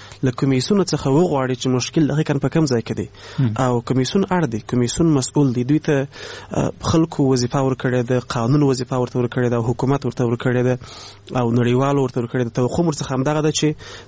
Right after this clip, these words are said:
Speaker 1: دوی ټاکنې د قانون په رڼا کې مدیریت کړي.
Speaker 2: هم.
Speaker 1: د ټاکنو کمیسیون اه، که غواړي چې تشویشونه راپه کې ښه بحث دی. اما د ټاکنو کمیسیون تشویشونو په رفع کولو کې تر هغه ځایه مخته نه ځي چې بالاخره د سولې شورا کارونه دوی پیل کړي. د دوی کار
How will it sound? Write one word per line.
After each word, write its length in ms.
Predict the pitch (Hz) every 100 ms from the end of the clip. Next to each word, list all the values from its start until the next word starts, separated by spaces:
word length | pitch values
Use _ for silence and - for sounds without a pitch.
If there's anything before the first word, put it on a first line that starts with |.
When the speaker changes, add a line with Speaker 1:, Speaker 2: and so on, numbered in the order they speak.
| -
Speaker 1:
دوی 480 | 131 170 190 180 170 -
ټاکنې 640 | 117 - 180 165 160 156 - - -
د 40 | 135
قانون 500 | - 120 135 151 151
په 140 | 135
رڼا 280 | 123 127 139
کې 140 | 135
مدیریت 420 | 120 117 117 117 -
کړي. 180 | - - - - -
Speaker 2:
هم. 140 | 147 113
Speaker 1:
د 40 | 120
ټاکنو 420 | - 127 190 185
کمیسیون 720 | 190 156 151 - 165 156 156 - - - - -
اه، 280 | 127 117 113 -
که 100 | -
غواړي 460 | 110 127 156 175 165
چې 140 | -
تشویشونه 520 | - 131 123 - 147
راپه 220 | 143 160 160
کې 120 | -
ښه 140 | -
بحث 360 | 185 - - -
دی. 100 | - - - - - -
اما 320 | - 185 214
د 100 | 190
ټاکنو 440 | 123 92 - 202 208
کمیسیون 560 | - 143 123 - 202
تشویشونو 440 | 185 147 - 175 190
په 120 | 165
رفع 200 | 147 139
کولو 320 | - 147 196
کې 260 | 190 190 185 - - - -
تر 80 | -
هغه 240 | 156 165
ځایه 280 | 160 185 175
مخته 260 | 180 - 180
نه 60 |
ځي 100 | 208
چې 140 | - 151
بالاخره 320 | 156 - 143
د 40 |
سولې 180 | - 160
شورا 320 | 143 131 147
کارونه 340 | 139 123 127 117
دوی 140 | 120
پیل 220 | 123 113
کړي. 400 | - - - -
د 100 | 117
دوی 140 | 160 196
کار 300 | - 202